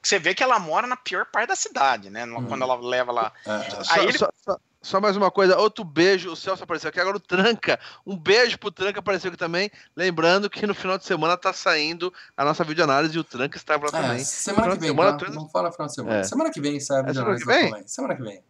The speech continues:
Speaker 2: semana que vem.
Speaker 3: Um beijo, Tranca.
Speaker 2: É isso aí.
Speaker 1: E,
Speaker 2: Braço,
Speaker 1: bom,
Speaker 2: Tranca.
Speaker 1: mas voltando, aí ele começa a pegar de tudo, inclusive um salmão.
Speaker 2: É, enfia o
Speaker 3: É.
Speaker 2: salmão dentro da roupa. Bom, aí ele,
Speaker 1: O salmão
Speaker 2: ele
Speaker 1: é
Speaker 3: Eu
Speaker 1: importante.
Speaker 3: pensei que era algum um toicinho, alguma coisa, eu não re-,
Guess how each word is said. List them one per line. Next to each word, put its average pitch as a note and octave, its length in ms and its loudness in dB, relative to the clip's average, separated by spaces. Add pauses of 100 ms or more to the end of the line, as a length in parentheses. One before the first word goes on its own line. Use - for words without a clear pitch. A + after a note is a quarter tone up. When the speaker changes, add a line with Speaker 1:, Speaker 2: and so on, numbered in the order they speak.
Speaker 2:
semana C3+ 260 -10
que A#2 60 -14
vem. F2+ 240 -18
Speaker 3:
Um D3+ 100 -20
beijo, G3 460 6
Tranca. C3 640 0
Speaker 2:
É G#2+ 80 -14
isso G#2+ 180 -8
aí. G2+ 300 -8 (720)
Speaker 1:
E, - 140 -10
Speaker 2:
Braço, A2+ 340 0
Speaker 1:
bom, F#3+ 120 -2
Speaker 2:
Tranca. F#3 100 4
Speaker 1:
mas F3+ 140 0
voltando, G#3+ 480 0
aí F#3+ 200 2
ele D4 200 0
começa A4 260 -6
a G4 40 -10
pegar G#4+ 200 -2
de A4+ 140 -2
tudo, F#3+ 320 -4
inclusive A3 840 -4 (440)
um F3+ 160 0
salmão. B2 600 2 (540)
Speaker 2:
É, A2+ 220 -2
enfia G#2+ 240 -6
o A2+ 40 -2
Speaker 3:
É. - 40 -6
Speaker 2:
salmão A2+ 340 -4
dentro A2+ 240 -8
da G#2 60 -14
roupa. A2 180 -14 (240)
Bom, D#3+ 160 4
aí E3 220 8
ele, A3+ 120 4
Speaker 1:
O G#3+ 40 6
salmão F#3+ 320 6
Speaker 2:
ele E4 120 4
Speaker 1:
é D#5 60 6
Speaker 3:
Eu F5+ 40 6
Speaker 1:
importante. - 260 0
Speaker 3:
pensei G4 260 -4
que - 140 -6
era F#4+ 140 6
algum G#3+ 1160 -4
um E3 100 -14
toicinho, G#3+ 540 -2
alguma A#3 180 0
coisa, G#3+ 280 0
eu - 20 -8
não D#4 80 -4
re-, D#4 60 -2